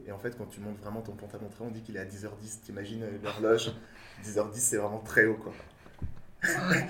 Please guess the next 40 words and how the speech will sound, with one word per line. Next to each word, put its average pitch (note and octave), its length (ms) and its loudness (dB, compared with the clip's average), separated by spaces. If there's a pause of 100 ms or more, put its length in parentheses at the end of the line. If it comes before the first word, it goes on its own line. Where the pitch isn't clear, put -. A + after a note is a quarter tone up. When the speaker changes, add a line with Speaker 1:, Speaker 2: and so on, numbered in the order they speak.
Speaker 1:
<laughs> - 100 -12
C'est - 160 10
un G2+ 100 10
peu A#2+ 140 4
le, A2 200 8
c'est F#2+ 100 2
un G#2+ 60 2
peu C3 120 2
l'image A2 340 0
que A2+ 100 2
j'ai. G#2+ 160 -2
Speaker 2:
<laughs> - 40 -6
Très, G#2+ 180 6
très G#2 160 2
bon. G#2 140 -2 (320)
Non, G2 80 -2
mais G2+ 120 2
ça, A2 140 4
c'est G2+ 120 2
l'extrême. G2+ 500 2 (500)
Speaker 1:
Donc A#2 140 -2
c'est A#2 120 -2
ça, A#2+ 120 4
c'est A2 160 0
le, F#2 440 -2
c'est - 160 -10
le F#2 80 -12
pantalon, G#2 360 -6
quoi. - 140 -14 (460)
Speaker 2:
Ouais, A2 220 4
vraiment, G2+ 520 -2
et F#2+ 180 6
j'ai, - 240 0
et F#2+ 60 0
j'ai F2+ 120 -4
une, F#2 280 0
j'ai F2+ 100 -4
retrouvé F#2+ 380 -8
une, G2 160 -4
euh, E2+ 240 -4